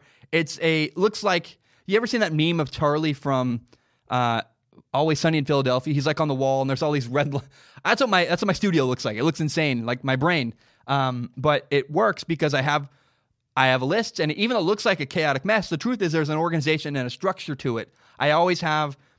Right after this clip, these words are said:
a flow. These are the things in progress. These are the things that are done. These are the things I want to do eventually on another list. Like, there's always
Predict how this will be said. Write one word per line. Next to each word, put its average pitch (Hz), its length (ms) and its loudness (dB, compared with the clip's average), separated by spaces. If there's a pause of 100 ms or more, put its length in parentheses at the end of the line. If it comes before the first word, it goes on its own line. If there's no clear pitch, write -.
(260)
a 135 80 -4
flow. 175 260 -2
These 175 220 -2
are 208 80 0
the 185 60 -4
things 196 180 -2
in 180 80 -4
progress. 170 400 0
These 151 220 -2
are 170 40 -2
the 165 100 -4
things 165 180 -4
that 165 80 -2
are 165 60 0
done. 147 460 0 (280)
These 165 180 0
are 165 60 -2
the 156 100 -4
things 160 180 -2
I 139 60 2
want 151 280 0
to 175 60 -4
do 170 120 2
eventually 151 420 -2
on 135 100 -2
another 151 280 0
list. 143 280 -2
Like, 135 120 -2
there's 139 160 -2
always 180 400 2